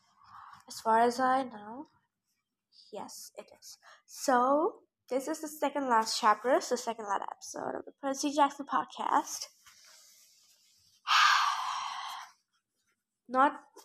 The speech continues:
I mean, the Battle of the Labyrinth. We have the last, last, Battle of Olympus. Huh, the last Olympian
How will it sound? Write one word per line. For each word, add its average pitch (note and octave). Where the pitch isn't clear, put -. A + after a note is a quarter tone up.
I A#3+
mean, B3
the B3
Battle A#3
of B3
the G3+
Labyrinth. G#3
We G#3+
have G#3+
the G3
last, -
last, B3
Battle A3
of -
Olympus. -
Huh, G3
the A3
last G#3+
Olympian A3